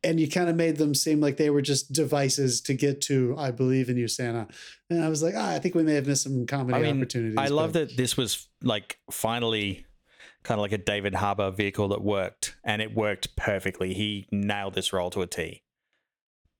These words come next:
Speaker 1: I wanna
Speaker 2: For
Speaker 1: go
Speaker 2: me.
Speaker 1: deeper with him. I
Speaker 2: I
Speaker 1: want
Speaker 2: know,
Speaker 1: more
Speaker 2: but that's,
Speaker 1: of
Speaker 2: that's the
Speaker 1: that
Speaker 2: writing. That's not
Speaker 1: opening
Speaker 2: his, he had
Speaker 1: Bad
Speaker 2: no
Speaker 1: Santa
Speaker 2: control
Speaker 1: scene.
Speaker 2: over that. Like,
Speaker 1: No,
Speaker 2: yeah.
Speaker 1: no, no, it's fine. That opening Bad Santa moment, though, like, I was like, I want the movie to feel like this. I want it to be, like, realistic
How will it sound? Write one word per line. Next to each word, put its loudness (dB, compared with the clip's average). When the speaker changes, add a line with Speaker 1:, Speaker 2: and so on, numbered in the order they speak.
Speaker 1:
I 0
wanna 4
Speaker 2:
For 2
Speaker 1:
go 6
Speaker 2:
me. 2
Speaker 1:
deeper 2
with 4
him. -2
I 4
Speaker 2:
I 4
Speaker 1:
want 4
Speaker 2:
know, 4
Speaker 1:
more 6
Speaker 2:
but 2
that's, 2
Speaker 1:
of -4
Speaker 2:
that's 0
the 2
Speaker 1:
that 4
Speaker 2:
writing. 4
That's 2
not 4
Speaker 1:
opening 4
Speaker 2:
his, 2
he 2
had 4
Speaker 1:
Bad 2
Speaker 2:
no 2
Speaker 1:
Santa 2
Speaker 2:
control 4
Speaker 1:
scene. 2
Speaker 2:
over 2
that. 0
Like, 0
Speaker 1:
No, 4
Speaker 2:
yeah. 4
Speaker 1:
no, 4
no, 4
it's 0
fine. 0
That 4
opening 4
Bad 2
Santa 2
moment, 2
though, 4
like, 0
I 0
was 2
like, -2
I 2
want 4
the 4
movie 4
to 0
feel 0
like -2
this. -2
I 2
want 4
it 0
to -2
be, 4
like, 2
realistic 2